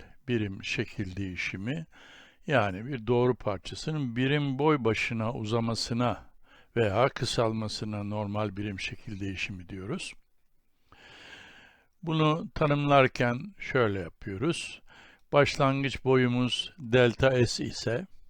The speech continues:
bu yeni boyumuz delta S üssü ise, bu ikisinin farkını alıp başlangıç boyuna oranladığımız zaman bu epsilon diye tanımladığımız birim şekil değişimine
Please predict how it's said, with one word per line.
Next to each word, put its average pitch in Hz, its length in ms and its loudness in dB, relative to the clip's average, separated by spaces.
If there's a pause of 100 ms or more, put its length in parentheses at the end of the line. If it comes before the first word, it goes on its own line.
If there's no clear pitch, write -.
(880)
bu 147 180 0
yeni 143 340 2
boyumuz 131 600 2 (200)
delta 127 540 4
S - 180 -4
üssü 120 440 -4
ise, 120 460 -2 (800)
bu 170 120 4
ikisinin 117 580 0
farkını 120 640 2
alıp 123 720 2 (580)
başlangıç 139 720 0
boyuna 117 520 0
oranladığımız 101 920 0
zaman 135 560 -4 (600)
bu 156 400 -2 (320)
epsilon 107 800 0
diye 104 200 -2
tanımladığımız 127 1040 -4
birim 143 260 0
şekil 117 480 -4
değişimine 107 760 -4